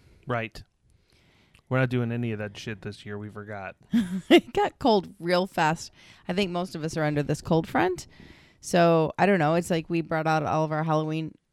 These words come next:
Speaker 2: decorations, too, and I sure haven't put up any of them.
Speaker 1: Make sure you don't accidentally switch your mic off 'cause I can't see you.
Speaker 2: Oh. Did I do that?
Speaker 1: No.
Speaker 2: Okay.
Speaker 1: I'm just making sure.
Speaker 2: Thanks.
Speaker 1: Um, yeah, but we have Halloween coming up, and, uh, so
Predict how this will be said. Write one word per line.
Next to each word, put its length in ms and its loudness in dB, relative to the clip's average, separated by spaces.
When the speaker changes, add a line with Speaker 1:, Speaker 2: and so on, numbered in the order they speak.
Speaker 2:
decorations, 680 -4
too, 200 -2
and 140 0
I 100 2
sure 220 -4
haven't 260 -2
put 140 -4
up 180 -8
any 220 -4
of 100 -8
them. 240 -6
Speaker 1:
Make 100 -6
sure 140 -2
you 80 4
don't 140 0
accidentally 500 -4
switch 260 -6
your 80 -4
mic 240 -6
off 160 -6
'cause 160 -12
I 80 -10
can't 240 -8
see 180 -12
you. 200 -12
Speaker 2:
Oh. 180 0
Did 100 -2
I 40 0
do 160 -4
that? 200 -6
Speaker 1:
No. 220 -14
Speaker 2:
Okay. 240 -8
Speaker 1:
I'm 100 -6
just 160 -10
making 220 -6
sure. 260 -6
Speaker 2:
Thanks. 300 -6
Speaker 1:
Um, 600 4
yeah, 160 6
but 100 8
we 120 8
have 140 8
Halloween 380 6
coming 300 4
up, 320 4
and, 420 2
uh, 380 2
so 460 2